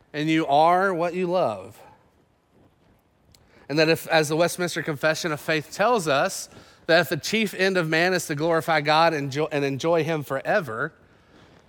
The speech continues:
that means that we are to love God above all else because of what he's done. Jesus, Scripture, Paul,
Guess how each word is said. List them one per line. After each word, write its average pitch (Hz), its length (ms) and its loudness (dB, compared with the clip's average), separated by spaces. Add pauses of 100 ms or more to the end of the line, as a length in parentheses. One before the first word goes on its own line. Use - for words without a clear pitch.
(760)
that 143 100 -2
means 170 200 2
that 175 60 0
we 175 100 2
are 175 100 2
to 151 120 -8
love 151 420 0
God 131 280 2
above 120 280 -4
all 107 200 -6
else - 560 -16 (1500)
because 151 420 0
of 147 140 -4
what 135 200 -2
he's 113 280 -10
done. 113 300 -10
Jesus, 147 640 -4 (400)
Scripture, 151 720 -2
Paul, 143 680 4